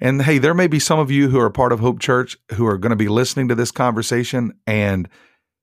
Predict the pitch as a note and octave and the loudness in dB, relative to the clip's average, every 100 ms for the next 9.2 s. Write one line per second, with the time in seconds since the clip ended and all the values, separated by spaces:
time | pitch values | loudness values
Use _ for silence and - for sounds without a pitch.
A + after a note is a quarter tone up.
0 | _ _ _ - G#2 B2+ D#3+ D#3 C3+ B2 | _ _ _ -8 0 2 2 2 0 0
1 | A#2+ A#2+ _ _ _ _ _ - A2 G#2 | -2 -8 _ _ _ _ _ -6 -2 0
2 | B2 A2 G#2+ G#2 D#2 - - _ _ _ | 0 0 0 0 -2 -8 -16 _ _ _
3 | _ _ _ - G2+ G#2 A#2 C3+ B2 B2 | _ _ _ -6 -2 0 0 2 2 4
4 | A#2+ A#2+ G#2+ G#2 G#2+ G#2 - F2 F#2 G2+ | 2 2 2 2 0 -2 -4 -2 0 0
5 | - G2+ F2 E2+ F#2 G2+ G2+ G2 F2+ F2 | 0 0 0 0 0 2 0 -2 0 0
6 | E2+ D#2+ _ _ _ _ - F#2+ F#2+ F2+ | 0 -2 _ _ _ _ -6 -2 0 -2
7 | - - - - F#2 A2 G2 - A#2 - | -4 -8 -10 -8 -6 -4 -4 -2 -2 0
8 | G2 G#2 G2+ G2 - A#2+ G#2+ G#2+ G2 G#2 | 0 0 -2 -4 0 0 2 0 2 0
9 | G2+ | 0